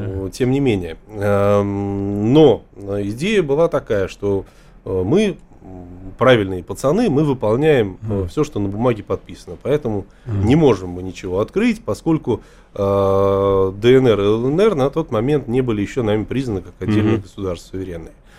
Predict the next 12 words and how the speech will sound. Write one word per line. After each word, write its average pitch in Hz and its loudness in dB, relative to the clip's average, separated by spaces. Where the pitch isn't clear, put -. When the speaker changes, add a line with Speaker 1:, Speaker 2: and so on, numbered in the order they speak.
Speaker 1:
А 95 0
тогда 170 2
Россотрудничество 165 -4
договорилось 123 0
с - -6
нашей 135 -4
партнёрской 113 -2
союзнической 107 -4
организацией 92 -4
"Русская 131 -6
гуманитарная 95 -2
миссия", 90 -8